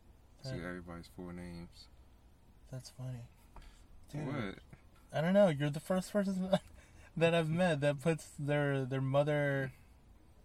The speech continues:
Speaker 2: their mother's full legal
Speaker 1: And
Speaker 2: name.
Speaker 1: my dad. Where's he at? <laughs> Right there.
Speaker 2: Wow.
Speaker 1: That's their name. That's their name on their government I D or
Speaker 2: Yeah, but
Speaker 1: license plate, license,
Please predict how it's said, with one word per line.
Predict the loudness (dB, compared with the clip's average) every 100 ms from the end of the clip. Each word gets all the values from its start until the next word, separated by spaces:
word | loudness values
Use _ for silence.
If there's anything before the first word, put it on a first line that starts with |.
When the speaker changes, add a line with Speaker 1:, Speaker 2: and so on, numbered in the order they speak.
| -12
Speaker 2:
their | -8 -2
mother's | -2 -2 -6
full | -4 -2 0 -2 -2
legal | -4 -2
Speaker 1:
And | -2
Speaker 2:
name. | -2 -2
Speaker 1:
my | -2
dad. | -4 -6 -8 -8 -10 -14 -20 -20 -20 -20 -20 -18
Where's | -16 -16
he | -18 -18 -18
at? | -20 -20 -20 -20 -20 -20 -20 -20 -20 -20 -14
<laughs> | -12
Right | -12 -12
there. | -12 -10 -12 -14 -20 -20 -20 -14 -6
Speaker 2:
Wow. | 0 4 4 2 -4 -18 -20 -20 -20 -20 -20 -20 -20 -20 -20 -10
Speaker 1:
That's | -8 -8
their | -8
name. | -6 -6 -6 -8 -8
That's | -8
their | -6
name | -6 -6 -6
on | -8
their | -8 -10
government | -10 -8 -8 -8 -6
I | -6 -6
D | -6 -4 -6 -10 -16 -20 -8
or | -2 -2
Speaker 2:
Yeah, | 2
but | 4 4
Speaker 1:
license | 4 2 0 -6
plate, | -10 -10 -10 -8
license, | -6 -6 -8 -12 -12 -14